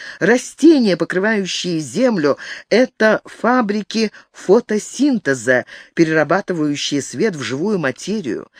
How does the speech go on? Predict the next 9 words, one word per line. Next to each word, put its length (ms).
Животные, 880
наши 640
меньшие 800
братья, 840
регулируют 760
биоценозы 960
и 160
сообщают 1000
им 320